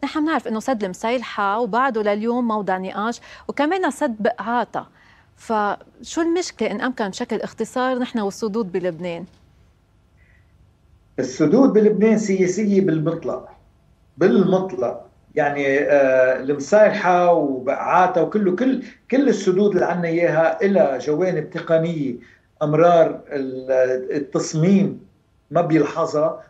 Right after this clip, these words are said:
Speaker 2: أو وقت تصمم شيء الواقع على الأرض بيطلع شيء تاني، بيصير في تكيف إلها. المسايحة لحديت هلأ ماشي على برنامج مزبوط،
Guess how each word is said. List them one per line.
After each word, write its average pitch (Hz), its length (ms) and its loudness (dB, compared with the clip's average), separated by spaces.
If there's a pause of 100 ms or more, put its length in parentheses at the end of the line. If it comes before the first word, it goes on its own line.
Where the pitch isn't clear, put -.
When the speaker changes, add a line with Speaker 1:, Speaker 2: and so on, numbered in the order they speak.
(200)
Speaker 2:
أو 214 360 0 (240)
وقت - 200 -4
تصمم 190 560 0
شيء 190 520 -8
الواقع 147 540 -4
على 151 160 -2
الأرض 165 300 -4
بيطلع 147 300 -8
شيء - 220 -12
تاني، 123 340 -10 (300)
بيصير 202 300 -2
في 196 160 -6
تكيف 165 580 -2
إلها. - 220 -14 (400)
المسايحة 185 680 0
لحديت 175 540 -6
هلأ 190 280 0
ماشي 202 260 -2
على 160 160 0
برنامج 165 440 -2
مزبوط، 147 600 -4